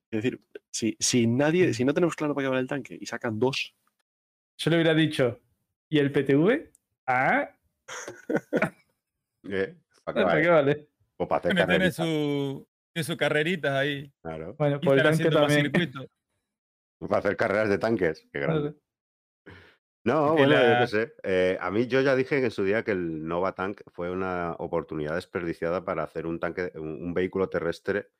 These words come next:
Speaker 3: eh, multitripulado. Porque sí, realmente tienes los puestos de tal, pero realmente el hecho de que el conductor pueda meterse en la torreta, eso ya lo hace monotripulado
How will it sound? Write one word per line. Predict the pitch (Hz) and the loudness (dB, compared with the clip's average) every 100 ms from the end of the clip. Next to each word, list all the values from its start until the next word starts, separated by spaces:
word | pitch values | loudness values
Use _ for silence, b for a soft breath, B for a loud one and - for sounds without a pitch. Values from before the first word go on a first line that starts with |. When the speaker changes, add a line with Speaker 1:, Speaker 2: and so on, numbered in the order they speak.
| _ _ - | _ _ -6
Speaker 3:
eh, | 90 | -4
multitripulado. | 85 80 76 - 64 71 85 73 - _ | -2 -4 -6 -10 -8 -2 -2 -2 -8 _
Porque | 82 73 76 73 b b b - | -8 -4 -6 -6 b b b -2
sí, | 113 - _ - | 0 0 _ -4
realmente | 90 87 92 87 | -2 0 0 0
tienes | 92 87 | 0 0
los | 80 - | -4 -2
puestos | 92 85 92 90 | -2 0 -2 2
de | 92 92 | 2 2
tal, | 80 104 117 - | 0 -2 -2 -6
pero | 80 78 | -4 -2
realmente | 78 85 92 87 73 | 0 0 -2 -2 -4
el | 78 | -2
hecho | 87 92 | -2 0
de | 76 | -2
que | - | -4
el | 71 | -6
conductor | 76 73 - 87 | -4 -6 -4 -2
pueda | 92 90 | 2 2
meterse | 87 85 - 82 | 0 -2 -4 -2
en | |
la | 87 | -2
torreta, | 87 85 87 104 71 | -2 -2 -2 -2 -2
eso | 78 80 | -4 -4
ya | 80 | -2
lo | 80 | -2
hace | 80 92 - | -2 -4 -6
monotripulado | 80 71 76 76 71 73 71 69 71 71 67 64 64 | -12 -12 -6 -4 -4 -6 -10 -4 -2 -2 -6 -12 -18